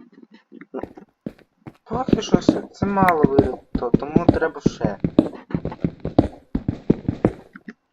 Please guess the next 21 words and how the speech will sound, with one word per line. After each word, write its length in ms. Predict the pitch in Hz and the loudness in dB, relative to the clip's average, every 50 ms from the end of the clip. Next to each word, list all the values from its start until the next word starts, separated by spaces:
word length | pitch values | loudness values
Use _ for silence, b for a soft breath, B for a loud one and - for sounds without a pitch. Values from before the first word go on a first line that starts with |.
| _ _ - - - - - _ _ - - - - - - - - | _ _ -20 -20 -16 -16 -18 _ _ -10 -10 -8 -4 -4 -4 -4 -2
Угля 400 | - - - - - 120 120 117 | -2 -2 2 2 2 2 2 -6
нема. 300 | 113 113 110 110 107 107 - - - - - - - | -6 -6 -6 -6 -6 -4 -4 -2 -2 -2 -4 -2 -4
Блін. 340 | - - 110 110 110 123 117 - - - - - - - - - - - - - - - - - - | -4 -4 -2 -4 -4 2 2 2 2 0 -10 -14 -6 -4 -4 -4 -2 -4 -4 -4 -2 -2 4 4 4
Я 120 | 156 165 | 4 4
весь 160 | - - - | 0 0 2
уголь 260 | 190 190 180 175 170 | 2 2 2 2 0
на 80 | 160 156 | 0 0
факели 720 | - - 165 170 165 - 165 147 147 147 143 139 131 123 113 | 2 4 4 6 6 6 6 6 6 6 6 6 4 2 2
потратив. 560 | - 123 127 - - 135 131 127 - 120 - - - - - - - - - - - - - - - _ - - - - - - - - - - - - - - - - - _ - - | 0 -2 -4 -4 -2 -4 -4 -2 -4 -6 -2 -2 -2 -4 -2 -4 -6 -4 0 -2 -2 -2 -2 -20 -20 _ -12 -12 -10 -4 -4 -4 -4 2 2 2 2 2 -2 -2 -2 -20 -18 _ -6 -6
Та 60 | - | -6
мені 240 | 135 139 147 151 156 | 0 0 0 0 2
бажано 480 | 156 156 151 147 139 147 151 147 147 143 | 0 0 4 4 4 4 4 -6 -6 -8
б 400 | 135 135 135 139 139 135 135 131 | -6 -2 -2 0 0 0 -2 -4
переплавити 720 | - - 135 131 135 135 139 139 139 143 139 - - - | -6 -6 2 2 2 2 2 -2 0 0 -2 -4 -6 -10
щось. 300 | - - - - - - - - - - - - - - _ - - - - - - - - | -8 -10 -12 -10 -4 -4 -4 0 0 0 0 -2 -12 -16 _ -4 -4 -4 -2 -6 -6 -6 -2
Ну, 120 | 170 156 147 | -2 -2 4
не 120 | 147 147 | 4 2
щось, 300 | - - 196 196 - - | 2 2 -4 -4 -2 0
а 60 | 151 | 0
камінь 460 | 147 - 160 165 165 160 151 147 139 131 | 2 4 2 2 2 0 -2 -2 0 2
в... 400 | - 139 143 139 139 139 135 123 | 2 4 4 4 4 2 2 0